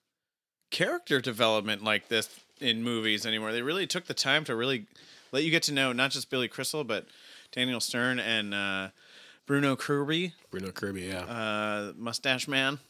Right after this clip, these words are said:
Speaker 1: Uh,
Speaker 2: He is the
Speaker 1: who
Speaker 2: man.
Speaker 1: I sadly found out that he passed away in two thousand six.
Speaker 2: Yeah.
Speaker 1: Uh,
Speaker 2: Uh, pretty
Speaker 1: fairly,
Speaker 2: young.
Speaker 1: fairly young. He was, like, fifty-seven.
Speaker 2: Yeah, that's rough.
Speaker 1: However, that doesn't explain why he didn't,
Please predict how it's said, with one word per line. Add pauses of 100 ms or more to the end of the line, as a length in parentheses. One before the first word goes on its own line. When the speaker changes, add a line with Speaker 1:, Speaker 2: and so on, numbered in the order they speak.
(240)
Speaker 1:
Uh,
Speaker 2:
He
is
the
Speaker 1:
who
Speaker 2:
man.
Speaker 1:
I
sadly
found
out
that
he
passed
away
in (140)
two
thousand
six. (380)
Speaker 2:
Yeah. (200)
Speaker 1:
Uh, (280)
Speaker 2:
Uh,
pretty
Speaker 1:
fairly,
Speaker 2:
young.
Speaker 1:
fairly
young.
He
was,
like,
fifty-seven. (1040)
Speaker 2:
Yeah,
that's
rough. (520)
Speaker 1:
However,
that
doesn't
explain
why
he
didn't,